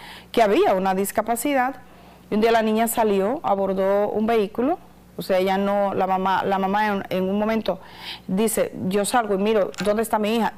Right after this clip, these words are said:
No la encuentro. La muchacha abordó un vehículo, nadie sabe cómo esa niña llegó a Santiago, o sea, desde el Distrito Nacional ella llegó a Santiago. En Santiago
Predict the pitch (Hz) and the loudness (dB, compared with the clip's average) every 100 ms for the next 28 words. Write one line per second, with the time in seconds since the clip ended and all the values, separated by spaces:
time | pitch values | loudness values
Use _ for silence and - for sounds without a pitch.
0 | - 185 220 220 196 - 202 196 262 349 | -4 0 0 0 -2 -2 -2 0 -2 -4
1 | - - - - - - 196 208 202 226 | -6 -20 -20 -18 -14 0 2 2 2 0
2 | 285 - 220 208 208 233 240 220 240 247 | 0 2 2 2 2 2 2 0 0 0
3 | 220 226 262 269 254 220 233 233 226 233 | 2 2 0 0 -2 -2 -2 0 0 0
4 | 226 196 220 - 196 185 175 220 294 175 | 0 0 0 -2 -2 -2 0 0 2 0
5 | 175 190 185 175 185 180 185 185 208 247 | -2 0 0 0 -2 0 -2 -2 -2 0
6 | 262 254 226 196 190 - 190 214 196 190 | 0 0 -2 -2 -2 -2 0 0 0 -2
7 | 190 180 156 147 104 - - - - - | -4 -4 -2 -2 -2 -8 -20 -20 -18 -14
8 | - - - 214 233 226 302 285 240 240 | -14 -12 -4 0 0 2 4 4 2 0